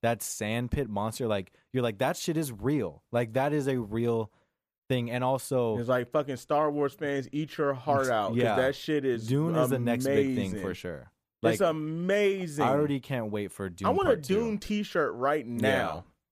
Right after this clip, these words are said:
Speaker 1: I wish, like, I could find a cool, like,
Speaker 2: Everybody
Speaker 1: Dune poster.
Speaker 2: worked their, they played the fuck, the creepy fat guy. What's his name? Who wa-, what was his fucking,
Speaker 1: The
Speaker 2: uh,
Speaker 1: Harkonnen?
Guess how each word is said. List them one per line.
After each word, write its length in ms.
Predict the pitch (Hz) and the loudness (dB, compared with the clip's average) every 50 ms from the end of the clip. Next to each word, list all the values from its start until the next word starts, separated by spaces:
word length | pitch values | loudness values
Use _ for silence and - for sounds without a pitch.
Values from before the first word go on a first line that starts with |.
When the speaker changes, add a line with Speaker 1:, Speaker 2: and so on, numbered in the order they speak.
| _ _ _ _ _ _ _ _ - | _ _ _ _ _ _ _ _ -4
Speaker 1:
I 100 | - 107 | 0 0
wish, 480 | 117 117 123 135 139 127 - - - - - _ _ _ _ _ _ _ _ - | 2 2 2 0 0 -2 -4 -8 -10 -12 -14 _ _ _ _ _ _ _ _ -6
like, 140 | 101 95 | -4 -4
I 100 | 101 98 | -4 -4
could 140 | 98 - 101 - | -4 -4 -8 -6
find 260 | - 101 101 98 95 | -6 -6 -4 -4 -4
a 100 | 92 87 | -6 -6
cool, 400 | - - - 104 98 98 95 90 | -8 -10 -8 -6 -4 -4 -4 -4
like, 220 | 90 85 85 87 | -4 -6 -6 -4
Speaker 2:
Everybody 540 | 185 202 208 190 185 180 - - 151 139 - | -4 -2 -2 0 0 0 0 0 0 0 -2
Speaker 1:
Dune 120 | 95 92 92 | -2 -2 -2
poster. 80 | 120 127 | 0 0
Speaker 2:
worked 220 | 123 107 113 123 | 0 0 -2 -2
their, 640 | 117 110 - 104 107 - _ _ _ _ 117 117 - | -4 -4 -4 -6 -12 -16 _ _ _ _ -14 -10 -6
they 140 | - 139 143 | -4 -4 -4
played 340 | 131 - - 143 135 135 120 | -4 -4 -4 -4 -4 -4 -2
the 120 | - 104 | -4 -6
fuck, 320 | 101 - - 139 131 120 117 | -6 -4 -2 -2 -2 -2 -2
the 80 | 117 110 | -6 -8
creepy 600 | - - - 175 185 160 160 156 156 151 151 - _ _ _ _ _ _ _ - | -6 -6 -6 -6 -6 -6 -6 -6 -6 -6 -6 -8 _ _ _ _ _ _ _ -2
fat 260 | 170 151 156 139 156 | 0 0 0 0 0
guy. 300 | 151 160 156 160 156 160 | 0 0 2 2 2 0
What's 240 | 156 143 147 151 - | 0 0 0 -2 -2
his 120 | 160 156 160 | -4 -6 -4
name? 240 | 160 156 156 156 | -2 -2 0 0
Who 100 | 170 170 | 0 0
wa-, 200 | 170 160 165 165 | 0 0 -2 -2
what 180 | 135 156 180 180 | -2 -2 -2 -2
was 180 | 175 175 165 175 | -2 -4 -4 -2
his 180 | 180 160 156 - | -4 -4 -4 -6
fucking, 420 | - - 160 160 156 - 151 143 | -4 -2 -2 -2 -2 -4 -4 0
Speaker 1:
The 120 | 107 104 | 2 2
Speaker 2:
uh, 140 | 101 - 120 120 | 2 2 2 2
Speaker 1:
Harkonnen? 480 | 104 - - 113 113 117 117 120 117 | 0 0 0 -4 -4 -4 -6 -8 -10